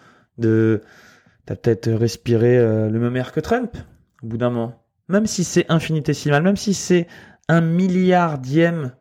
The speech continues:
de, même si c'est que une molécule sur un milliard de celle que t'as, que tu as recrachée ou expirée, qui s'est retrouvée dans les poumons de Trump ou réciproquement, il y a une interdépendance complète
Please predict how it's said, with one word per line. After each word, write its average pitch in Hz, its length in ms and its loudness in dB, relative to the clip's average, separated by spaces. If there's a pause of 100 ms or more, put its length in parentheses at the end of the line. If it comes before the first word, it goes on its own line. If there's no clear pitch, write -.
(640)
de, 123 240 2
même 147 160 -2
si 143 160 -8
c'est 135 180 -4
que 165 120 -2 (140)
une 180 100 2
molécule 185 420 0
sur 151 200 -6
un 151 60 -2
milliard 156 420 0
de 127 40 -8
celle 127 220 -6
que 127 120 -6
t'as, 123 440 2
que 127 100 -6
tu 127 200 -4
as 120 160 2
recrachée 139 720 -6 (380)
ou 120 280 -4
expirée, 143 640 2 (360)
qui - 100 -16
s'est - 40 -4
retrouvée 127 200 0
dans 120 80 0
les 113 100 -2
poumons 120 240 -8
de 120 60 -8
Trump 123 320 -2
ou 117 80 2
réciproquement, 117 680 -2 (840)
il 123 60 -2
y 139 40 6
a 156 60 4
une 139 180 -2
interdépendance 131 960 -2
complète 143 720 -2